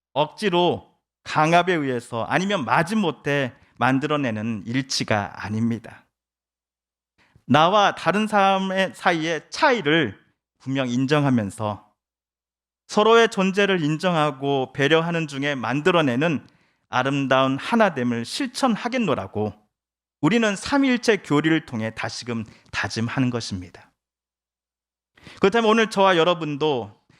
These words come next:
나와 내 가족들의 관계 속에서, 나와 내 옆에 앉은 성도님들, 그리고 나와 내 이웃과의 관계 속에서도 성삼위 하나님의 향기가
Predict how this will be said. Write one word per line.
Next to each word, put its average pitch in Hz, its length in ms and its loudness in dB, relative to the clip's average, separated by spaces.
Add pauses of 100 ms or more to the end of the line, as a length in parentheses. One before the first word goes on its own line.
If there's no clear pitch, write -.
(120)
나와 139 400 2
내 156 220 4
가족들의 151 800 -4
관계 135 400 0
속에서, 101 600 -10 (840)
나와 143 560 2
내 147 180 4
옆에 180 260 0
앉은 135 500 0
성도님들, 139 960 -6 (120)
그리고 185 440 -2 (200)
나와 147 520 2
내 180 180 0
이웃과의 170 560 -2
관계 156 340 2
속에서도 117 760 -8 (760)
성삼위 214 800 2
하나님의 214 680 -2
향기가 120 600 -4